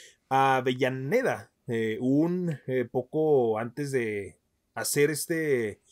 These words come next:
histórico viaje a la luna? Eh, de hecho,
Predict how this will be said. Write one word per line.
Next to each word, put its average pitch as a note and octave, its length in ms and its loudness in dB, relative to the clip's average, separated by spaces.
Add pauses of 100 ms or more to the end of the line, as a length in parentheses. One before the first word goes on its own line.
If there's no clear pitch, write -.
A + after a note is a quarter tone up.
(220)
histórico - 360 -4
viaje D#3 460 2
a D3 60 4
la B2+ 100 2
luna? A#3+ 440 -2 (460)
Eh, B2 280 2
de F3+ 180 4
hecho, G3 360 2